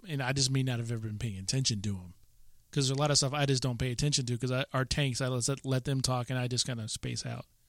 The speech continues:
But in the open raid, it was kinda hard to space <laughs> out 'cause dead guy was yelling. <laughs> Um, yeah, that, it was cool. We did that, and then we, we, we got a, uh,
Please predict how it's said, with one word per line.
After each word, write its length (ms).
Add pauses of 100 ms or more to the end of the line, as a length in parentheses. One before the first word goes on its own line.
(1300)
But 240
in 300
the 240 (680)
open 380
raid, 440
it 80
was 240 (180)
kinda 240
hard 180
to 220
space 420
<laughs> 0
out 380 (1040)
'cause 140 (640)
dead 260
guy 160
was 160
yelling. 260
<laughs> 1700 (720)
Um, 400 (920)
yeah, 220
that, 140
it 60
was 120
cool. 280
We 80
did 140
that, 80
and 80
then 60
we, 80
we, 260
we 100
got 180
a, 100
uh, 240